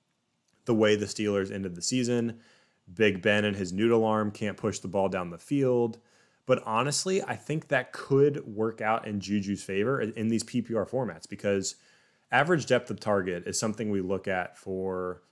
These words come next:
quarterbacks and for these wide receivers. And typically, if you're a wide receiver, you want a high average depth of target. Every target you get, you want to be able to maximize the yards that you're getting. You want to be able to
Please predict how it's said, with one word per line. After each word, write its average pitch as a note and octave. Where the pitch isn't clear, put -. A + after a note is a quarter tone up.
quarterbacks B2
and G#2+
for A#2
these G#2
wide G2+
receivers. F2+
And A2+
typically, G#2+
if G#2+
you're B2
a G#2
wide G2+
receiver, F#2+
you G#2+
want D#3
a -
high F#2+
average G2
depth F2+
of E2+
target. E2+
Every B2+
target B2
you A#2+
get, F#2
you A2
want A#2+
to A#2+
be A2+
able G#2+
to G2+
maximize A2
the A2
yards G2
that F#2
you're F2
getting. A#2
You G#2
want G2
to -
be G2+
able F#2
to F#2